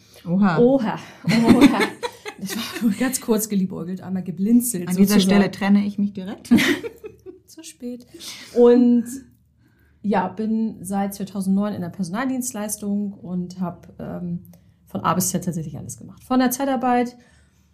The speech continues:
Speaker 2: über die Personalvermittlung, über, ähm,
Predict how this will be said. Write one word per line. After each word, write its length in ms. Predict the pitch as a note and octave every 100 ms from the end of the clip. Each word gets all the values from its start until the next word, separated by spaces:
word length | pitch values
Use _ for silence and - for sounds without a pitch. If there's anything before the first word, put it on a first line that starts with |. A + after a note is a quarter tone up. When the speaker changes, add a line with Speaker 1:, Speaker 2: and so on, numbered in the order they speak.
| _ _ _ _ -
Speaker 2:
über 180 | A#3+ G#3
die 80 | G3+
Personalvermittlung, 1120 | G3+ F#3 F#3+ F#3+ G#3 B3 A#3 G#3+ G3+ G3+ G3+ - _ - G3
über, 560 | F3+ F3+ E3+ E3+ E3 -
ähm, 600 | E3+ E3 E3 E3 E3+